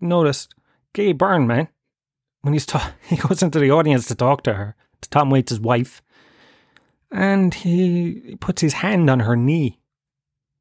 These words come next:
She's wearing, like, a skirt. Puts his hand on her knee like a, like some sort of perv. No, listen, I don't want to talk ill of the dead. <laughs> I'm not saying, I'm just saying all these fucking hosts, man. Pat Kenny was probably a diva.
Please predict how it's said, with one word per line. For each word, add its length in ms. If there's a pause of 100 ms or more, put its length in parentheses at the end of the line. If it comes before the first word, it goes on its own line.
(640)
She's 140
wearing, 120
like, 140
a 60
skirt. 500 (340)
Puts 120
his 100
hand 280
on 100
her 100
knee 280
like 220
a, 260 (580)
like 120
some 140
sort 200
of 100
perv. 640 (680)
No, 140
listen, 300
I 60
don't 120
want 120
to 40
talk 220 (380)
ill 160
of 80
the 80
dead. 180
<laughs> 200
I'm 40
not 140
saying, 320 (480)
I'm 80
just 140
saying 140
all 180
these 180
fucking 380
hosts, 500
man. 180
Pat 220
Kenny 280
was 120
probably 400
a 40
diva. 580